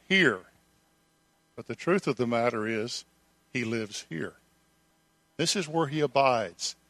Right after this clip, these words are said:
He said, "In my Father's house are many abodes." Here's one. Here's one. Here's one. Here's one. Here's one. Places that he lives. And they make up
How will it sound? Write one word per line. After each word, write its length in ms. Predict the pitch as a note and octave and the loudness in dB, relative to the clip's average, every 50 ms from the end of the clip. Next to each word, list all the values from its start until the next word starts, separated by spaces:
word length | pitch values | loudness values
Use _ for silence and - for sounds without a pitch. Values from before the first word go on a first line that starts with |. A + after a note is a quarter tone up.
| _ _ _ - | _ _ _ -2
He 100 | C#3+ C#3+ | 0 2
said, 240 | - - C#3+ C3 B2+ | 4 4 4 4 4
"In 160 | C3 C3 C3 | 2 0 2
my 200 | B2+ A#2+ B2 B2 | 2 2 2 0
Father's 680 | - - - C#3+ C#3 D3+ E3+ F3+ F#3+ F#3+ F#3+ - - | -2 4 8 8 10 10 8 6 6 2 0 0 0
house 480 | - C#3 B2 A#2 A2 A#2 B2+ - - - | 2 4 4 6 6 6 4 2 0 -2
are 220 | - B2 A#2+ A#2 A2+ | 0 0 0 2 0
many 640 | A#2+ A#2+ A#2+ B2+ C#3 D3 D#3 E3 E3+ F3 F#3 E3+ _ _ _ _ _ - | 0 -2 0 2 2 2 2 2 0 0 -2 -4 _ _ _ _ _ -4
abodes." 840 | C#3+ B2+ - D3+ C#3+ D3 C#3 C3 A#2+ G#2 G2 G2 _ - - - - _ _ _ _ _ _ _ _ - | -4 0 6 6 8 10 10 8 6 4 0 -8 _ -12 -12 -12 -12 _ _ _ _ _ _ _ _ 0
Here's 260 | B2+ C3+ D3+ C#3+ B2 | 2 2 4 2 2
one. 460 | A#2+ B2+ B2+ A#2+ A#2+ B2 D3+ E3+ F3 - _ _ _ _ _ _ _ _ _ _ _ _ _ _ - | 0 2 4 4 4 2 0 -4 -6 -12 _ _ _ _ _ _ _ _ _ _ _ _ _ _ -2
Here's 280 | C3+ C#3 D3 C3 - | 0 0 0 0 -2
one. 420 | C3 B2 B2 B2 B2+ C3 D3+ D#3+ - - _ _ _ _ _ _ - | 0 2 2 4 4 2 -2 -6 -10 -16 _ _ _ _ _ _ 0
Here's 260 | C3+ C#3+ D3+ C#3 B2+ | 2 4 4 4 2
one. 460 | B2+ B2+ B2+ A#2+ B2 B2+ C#3 D#3 E3 _ _ _ _ _ _ - | 0 0 2 2 2 2 -2 -4 -8 _ _ _ _ _ _ -2
Here's 260 | C3+ D3+ D#3+ C#3 B2 | 0 2 2 0 0
one. 420 | A#2+ B2 B2 A#2+ B2 C3 C#3 C#3+ _ _ _ _ _ _ - | -2 0 2 2 2 0 -2 -4 _ _ _ _ _ _ -4
Here's 240 | C3 D3+ E3 C#3+ C#3+ | 0 0 0 0 -2
one. 400 | C3 B2 B2 A#2+ B2 C3+ D3 - _ _ _ _ _ _ _ _ _ _ _ _ _ _ _ - - | -2 0 0 0 0 -2 -4 -8 _ _ _ _ _ _ _ _ _ _ _ _ _ _ _ 0 2
Places 400 | B2+ C#3 C3+ - D#3 D3 B2+ A#2+ | 2 4 4 2 0 0 0 2
that 180 | C#3+ C#3 B2 | 2 2 2
he 160 | A#2 C#3 C#3+ | 0 -2 0
lives. 680 | C3+ D3+ E3 F3 E3+ C3+ G#2 - - - - - - - _ _ _ _ _ _ _ _ _ _ _ _ - | 0 2 2 2 2 0 -2 -2 -4 -4 -4 -4 -4 -6 _ _ _ _ _ _ _ _ _ _ _ _ -4
And 200 | C3+ B2 B2 C3 | -2 -2 2 4
they 160 | C#3 C#3 C#3 | 4 4 4
make 400 | B2+ B2+ C3+ D3+ F#3 - - F3 | 4 4 6 6 6 4 4 4
up 280 | D3+ C3+ C#3 D#3+ F3 | 6 8 6 6 4